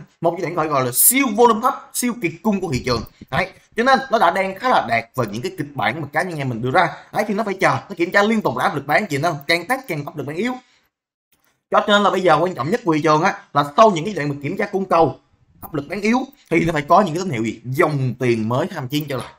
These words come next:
Thị trường nó xác nhận dòng tiền trở lại thì sẽ bước vào một con sóng số hai ngày. Mọi người lưu ý. Đấy, cho nên đó là kịch bản tích cực nhất. Còn ngược lại,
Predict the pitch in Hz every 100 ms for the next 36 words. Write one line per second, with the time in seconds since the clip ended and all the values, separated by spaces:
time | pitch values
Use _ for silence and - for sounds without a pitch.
0 | _ _ 196 220 208 214 277 277 175 147
1 | 160 131 123 123 123 139 - _ _ 139
2 | 143 147 185 262 156 139 113 139 147 147
3 | 175 147 120 117 - - 131 135 127 143
4 | 147 143 - - 123 156 180 _ _ 214
5 | 254 254 135 _ _ _ _ _ _ _
6 | _ _ _ _ _ _ 156 180 226 -
7 | - 143 120 214 - 110 - 240 240 -
8 | 214 208 208 185 143